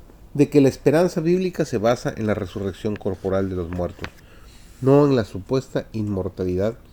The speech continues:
natural del alma. En el Antiguo Testamento y en los cuatro evangelios, la resurrección de los muertos no se presenta como una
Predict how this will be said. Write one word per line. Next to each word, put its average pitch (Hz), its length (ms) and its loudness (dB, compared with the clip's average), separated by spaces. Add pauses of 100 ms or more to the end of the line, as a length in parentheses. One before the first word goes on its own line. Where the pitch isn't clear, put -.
(420)
natural 113 680 4
del 95 260 -2
alma. 82 320 -6 (760)
En 117 140 -2
el 104 120 2
Antiguo 131 340 -2
Testamento 107 760 -4
y 101 100 -4
en 92 80 -4
los 87 140 -10
cuatro 113 400 -4
evangelios, 104 560 -4 (680)
la 143 120 8
resurrección 127 560 2
de 143 80 2
los 117 120 2
muertos 123 540 0
no 110 240 -2
se 110 160 -6
presenta 101 560 -8 (920)
como 110 420 0 (100)
una 147 420 -2